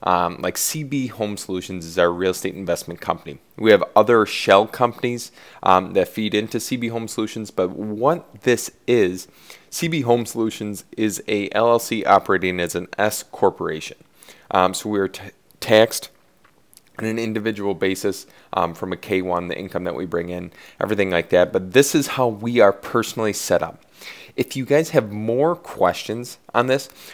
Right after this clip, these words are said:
or you're like, "Well, Carter, how much does it even cost to set up an L L C, or, or do I need one?" Everything like that. Um, I think in Wisconsin, I know I just set one up not too long ago. It was probably a hundred fifty or two hundred twenty-five dollars.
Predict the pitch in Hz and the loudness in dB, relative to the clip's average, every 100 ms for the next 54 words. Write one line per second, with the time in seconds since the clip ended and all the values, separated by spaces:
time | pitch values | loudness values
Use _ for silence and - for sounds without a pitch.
0 | - 110 110 104 98 98 95 123 113 95 | -8 0 6 8 6 2 -2 0 0 0
1 | 104 123 135 - 98 92 98 87 - 87 | -2 -4 -4 -4 -6 -4 -6 -8 -6 -6
2 | 90 - 85 - 78 78 82 80 78 78 | -6 -8 -12 -8 -6 -8 -10 -8 -8 -8
3 | - 82 80 80 80 - _ - - - | -10 -8 -6 -6 -8 -14 _ -20 -20 -6
4 | 92 92 - - 107 87 87 104 113 107 | -2 -2 -6 -8 0 0 0 -4 -2 2
5 | 104 101 95 95 98 90 80 82 85 - | 2 4 2 0 0 -2 -4 0 -2 -2
6 | _ - - - 85 - 117 160 190 156 | _ -20 -12 -2 -2 -2 0 2 4 2
7 | 104 - - 92 101 - 107 104 _ _ | 2 -2 0 2 2 -2 -4 -8 _ _
8 | - - - - 123 123 - 107 120 120 | -20 -20 -6 0 2 2 2 2 2 0
9 | 135 - - 110 107 - 104 95 104 117 | 0 4 4 4 2 0 -4 -2 -2 -6
10 | 95 90 95 98 98 151 147 120 - 117 | -4 -4 -2 -2 -2 -2 2 0 0 -4
11 | 113 107 - 98 - 92 82 - 98 104 | -4 -6 -2 -4 -2 -6 -6 -6 -6 -4
12 | 98 - 104 95 95 85 82 85 95 101 | -6 -2 -4 0 0 0 -2 -2 -4 -8